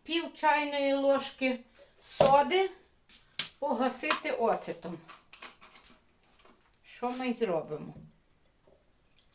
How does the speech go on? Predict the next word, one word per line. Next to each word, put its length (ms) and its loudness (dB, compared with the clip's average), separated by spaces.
Так. 720 -4